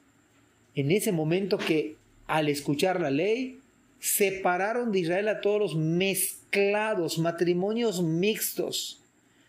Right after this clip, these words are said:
personas creyentes con no creyentes. Esto debió ser algo,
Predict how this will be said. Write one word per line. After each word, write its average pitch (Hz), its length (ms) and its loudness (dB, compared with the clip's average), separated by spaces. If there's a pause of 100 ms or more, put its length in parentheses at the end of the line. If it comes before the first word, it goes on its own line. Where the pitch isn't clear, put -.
(160)
personas 196 680 0
creyentes 170 1000 0
con 156 380 0
no 208 320 -2
creyentes. 175 1400 -2 (880)
Esto 277 200 2
debió 196 340 2
ser 175 200 0
algo, 170 540 -2